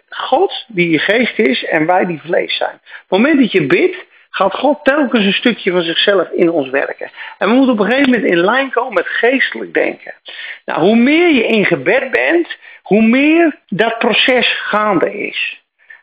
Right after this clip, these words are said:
Dus de stroom van God komt op gang. Je gaat meer op Jezus lijken, je krijgt geloof, je krijgt blijdschap. Het is als wandelen in de zon. Als je nooit in de zon komt, word je ook niet bruin. Nou, Romeinen zes bijvoorbeeld is een hoofdstuk van de identificatie met de dood van Christus.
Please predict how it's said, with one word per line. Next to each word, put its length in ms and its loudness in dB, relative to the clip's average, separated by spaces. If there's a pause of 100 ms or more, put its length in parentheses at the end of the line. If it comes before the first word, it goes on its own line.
Dus 220 0
de 100 0
stroom 520 2
van 180 2
God 260 0
komt 220 0
op 120 -2
gang. 600 -6
Je 100 -2
gaat 200 0
meer 180 2
op 100 -4
Jezus 440 0
lijken, 360 0
je 60 0
krijgt 340 -2
geloof, 500 0
je 100 -16
krijgt 280 -2
blijdschap. 460 0
Het 160 -2
is 60 -2
als 160 0
wandelen 500 2
in 100 0
de 100 -4
zon. 260 0 (360)
Als 100 -14
je 60 2
nooit 240 2
in 80 4
de 100 4
zon 260 2
komt, 260 2
word 200 2
je 60 -6
ook 160 -4
niet 160 -8
bruin. 460 -2 (640)
Nou, 200 -2 (640)
Romeinen 560 2
zes 300 2
bijvoorbeeld 540 2
is 220 0
een 140 -2
hoofdstuk 640 0
van 160 0
de 120 2
identificatie 1040 0
met 160 2
de 140 -2
dood 340 0
van 180 -2
Christus. 580 -4